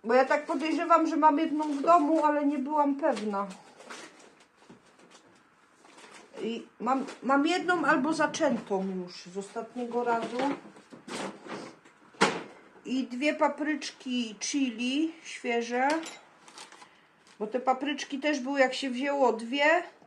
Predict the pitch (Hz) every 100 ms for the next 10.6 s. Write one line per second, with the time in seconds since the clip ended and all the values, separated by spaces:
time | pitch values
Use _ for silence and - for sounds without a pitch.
0 | 233 196 180 - - - _ _ _ 214
1 | 226 254 262 254 254 233 240 240 _ _
2 | - 247 - - - - - _ _ _
3 | _ _ _ _ _ _ _ _ 185 185
4 | 196 196 190 190 190 190 190 185 185 185
5 | 220 226 247 269 240 220 214 185 - -
6 | 175 180 _ _ _ _ _ _ _ -
7 | - _ - 208 208 - 214 - 165 160
8 | 196 214 - 202 - 180 - 151 143 -
9 | - - - _ _ _ _ _ _ 202
10 | 208 208 202 196 190 185